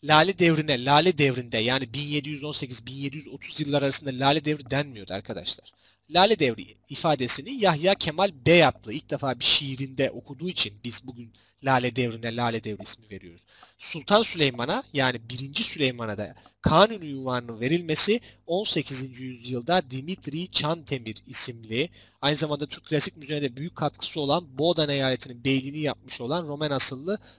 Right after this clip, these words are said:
tarihçi ve yazar vermiştir. Yani biz bugün Kanuni'ye Kanuni dememizin sebebi Dimitri Çantemir'dir. Yahya Kemal Beyatlı da neydi? İlk defa şiirinde Lale Devri ismini kullanan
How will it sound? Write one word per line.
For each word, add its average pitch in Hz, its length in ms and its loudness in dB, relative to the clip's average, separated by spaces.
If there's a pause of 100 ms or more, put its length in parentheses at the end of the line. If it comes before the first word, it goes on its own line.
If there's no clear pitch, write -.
tarihçi 143 520 2
ve 147 60 4
yazar 131 680 2 (220)
vermiştir. 101 640 -4 (280)
Yani 139 240 2
biz 131 160 -8
bugün 127 200 -14
Kanuni'ye 139 680 -2
Kanuni 127 500 -6
dememizin 113 400 -14
sebebi 117 560 -4
Dimitri 143 500 -12
Çantemir'dir. 117 1300 -4 (420)
Yahya 143 300 2
Kemal 127 440 -6
Beyatlı 127 400 -4
da 220 160 -4
neydi? 156 300 -6
İlk 190 180 -10
defa 135 280 -4
şiirinde 131 720 -2 (340)
Lale 135 420 2
Devri 117 420 -2
ismini 127 400 -6
kullanan 127 500 -8